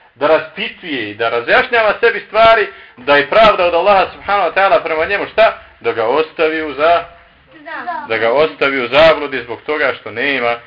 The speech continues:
Speaker 1: kod njega tog nastojanja. Na što ovo još upućuje? Da insan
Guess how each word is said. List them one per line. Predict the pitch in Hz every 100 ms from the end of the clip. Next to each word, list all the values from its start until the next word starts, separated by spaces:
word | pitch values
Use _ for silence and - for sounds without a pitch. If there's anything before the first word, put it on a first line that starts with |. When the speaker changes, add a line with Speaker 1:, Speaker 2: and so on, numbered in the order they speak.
| - -
Speaker 1:
kod | 127 123
njega | 110 104
tog | - 113 104
nastojanja. | 107 104 98 - 90 85 85 _ _ _ _ _ _ _ _ _ _ - -
Na | 156 202 185
što | 208
ovo | 190 185
još | 190 -
upućuje? | 120 131 127 - - 202 _ - - _ _ _ _ _ _ _ _ _ _ _ _ _ _ _
Da | 110
insan | 139 156 170 160 147